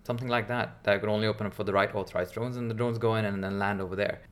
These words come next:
And, and unauthorized drones are just, the door's just not gonna open, so what are you gonna do? I mean, there's nothing you can do. And let's say someone does decide to land, you can always have, like, capturing devices or alarms or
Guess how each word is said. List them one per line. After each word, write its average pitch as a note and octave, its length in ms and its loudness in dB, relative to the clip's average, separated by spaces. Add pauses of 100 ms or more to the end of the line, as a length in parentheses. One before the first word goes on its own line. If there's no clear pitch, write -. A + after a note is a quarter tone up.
(160)
And, A#2+ 260 0
and A#2+ 260 -2
unauthorized B2+ 520 2
drones A#2+ 480 -2
are G#2+ 180 8
just, A2 260 -6
the A#2 60 -6
door's A2+ 380 4
just - 160 -12
not A2 100 -2
gonna G2+ 120 2
open, G2 360 2
so F#2+ 240 2
what G2 140 4
are G2 40 4
you F#2+ 40 2
gonna F#2+ 140 0
do? F#2+ 200 -2 (220)
I - 40 -4
mean, F2+ 280 0 (540)
there's G2+ 260 -4
nothing G#2+ 220 0
you F#2 60 -4
can F#2 60 -6
do. A#2 160 0
And A#2+ 100 2
let's D3 180 0
say E3 60 -4
someone B2 220 0
does A#2+ 180 0
decide G2+ 320 0
to G2+ 60 -6
land, G2+ 280 4
you G2 60 -6
can G2 120 -8
always G#2 340 2
have, F#2+ 220 0
like, F#2 180 -2
capturing G2 400 -2
devices F#2+ 480 -2
or F#2 100 -2
alarms G2 480 2
or F#2+ 220 -2